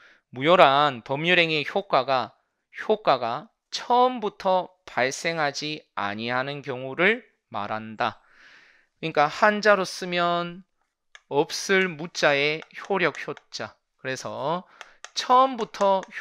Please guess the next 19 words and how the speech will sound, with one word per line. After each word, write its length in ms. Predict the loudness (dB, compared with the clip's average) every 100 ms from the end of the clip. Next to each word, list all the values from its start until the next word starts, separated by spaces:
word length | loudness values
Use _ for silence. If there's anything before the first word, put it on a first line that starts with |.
| -8
효력이 720 | -2 0 0 -2 -6 -6 -10 _ -8
없다라는 880 | -2 -2 -4 _ 4 4 2 -6
거예요. 120 | -14 -18
처음부터 500 | -8 -8 -8 -12 -14
효력이 420 | -12 -8 -8 -8
없다. 460 | -16 -20 _ -12 -12 _ _ _ _ _ _
다른 280 | 4 4 8
말로 300 | 6 8 4
하면 460 | 4 4 2 2 -4 _ -20 _ _
처음부터 840 | -2 4 6 4 -2 -2 0 0 0
권리 360 | 2 4 2
의무가 560 | -2 -4 -2 -2 -2 -8 _ _
발생하지 600 | -6 -6 -6 -6 -4 -6
않는다 800 | -10 -10 -12 -6 -2 0 -2 -4 -12
이런 160 | -18 -18
뜻이에요. 340 | -18 -18 -20 _ _ _ _
처음부터 720 | -4 -4 -4 -14 -10 -10 -12 _
권리 240 | -8 -8
의무가 380 | -10 -6 -6